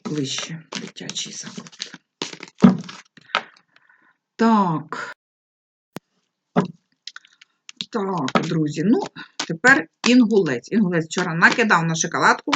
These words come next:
сказав: «Ми тут, ми тебе любимо, ось що тобі шоколадочка».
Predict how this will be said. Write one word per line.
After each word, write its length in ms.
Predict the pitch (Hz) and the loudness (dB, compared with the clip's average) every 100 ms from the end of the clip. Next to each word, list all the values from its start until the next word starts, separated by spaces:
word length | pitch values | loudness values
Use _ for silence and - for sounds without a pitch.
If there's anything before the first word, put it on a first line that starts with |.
| 285 | -4
сказав: 440 | - - 185 180 190 | -4 -2 2 2 4
«Ми 160 | 226 | 0
тут, 340 | 233 226 240 - - _ _ _ | 4 4 4 0 -14 _ _ _
ми 160 | 190 175 | -4 -2
тебе 260 | - 180 | -2 0
любимо, 560 | 151 208 233 240 247 262 _ | 4 6 6 4 4 0 _
ось 80 | - | -4
що 120 | 202 | -4
тобі 180 | 190 185 | -2 -4
шоколадочка». 680 | 160 - 160 156 127 - - | -2 -2 0 -2 -4 -10 -16